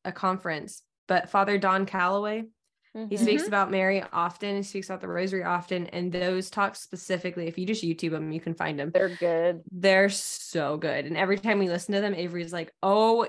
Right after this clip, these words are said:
Speaker 1: my gosh, yes, yes, say it louder for the people in the back." So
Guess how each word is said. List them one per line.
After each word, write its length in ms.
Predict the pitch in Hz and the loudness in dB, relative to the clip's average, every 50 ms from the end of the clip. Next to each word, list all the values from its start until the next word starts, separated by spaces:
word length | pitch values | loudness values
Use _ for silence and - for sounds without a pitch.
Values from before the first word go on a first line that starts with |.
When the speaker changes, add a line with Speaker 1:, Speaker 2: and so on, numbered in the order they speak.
| - - | -4 -8
Speaker 1:
my 380 | - 180 185 190 196 196 196 196 | -10 -8 -4 0 2 2 4 4
gosh, 320 | 190 180 175 185 - - | 4 2 2 0 -4 -8
yes, 460 | 175 170 160 - 170 - - - - _ - | -8 -6 -6 -6 -8 -12 -16 -20 -20 _ -8
yes, 520 | 180 170 196 208 226 233 233 208 226 - - | -2 2 4 6 6 6 6 4 2 -2 -2
say 140 | - 196 190 | 0 2 2
it 60 | 170 | 2
louder 280 | 135 180 175 175 180 175 | 2 2 0 0 -2 -6
for 140 | - 175 | -6 -8
the 100 | 170 185 | -8 -6
people 240 | - 175 170 170 170 | -6 -6 -4 -2 -2
in 60 | 165 | -2
the 60 | 170 170 | 0 0
back." 300 | 165 151 - 190 - - - - | 0 0 0 -2 -4 -10 -16 -12
So 400 | - - 214 190 180 170 175 | -2 2 2 4 4 2 0